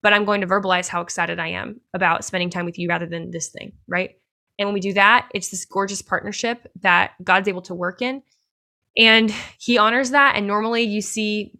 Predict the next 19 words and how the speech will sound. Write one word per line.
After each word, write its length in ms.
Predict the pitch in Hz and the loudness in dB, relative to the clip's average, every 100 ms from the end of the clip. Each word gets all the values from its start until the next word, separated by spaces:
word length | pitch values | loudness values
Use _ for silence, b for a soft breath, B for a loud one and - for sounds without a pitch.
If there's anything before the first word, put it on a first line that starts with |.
| _ | _
blessing 380 | 185 196 208 | -2 -2 -6
on 80 | 190 | -6
the 60 | 180 | -4
back 260 | 165 180 | -4 -4
end, 240 | - - - | -4 -6 -8
even 300 | - - 107 | -10 -10 -4
with 200 | 185 180 | -4 0
that, 260 | - - - | 0 0 -2
of 260 | 190 185 175 - | 2 2 2 2
other 200 | 202 196 | 2 0
things 300 | 190 190 180 | -4 -6 -4
that 140 | 180 | -2
God 160 | 180 190 | -2 -2
will 120 | 180 | -4
restore 520 | 180 175 185 185 175 | -6 -6 -2 0 0
or 40 | |
make, 360 | 175 180 180 - b b | 0 -2 -2 -8 b b
you 100 | - | -2
know 340 | 196 175 170 | 0 2 0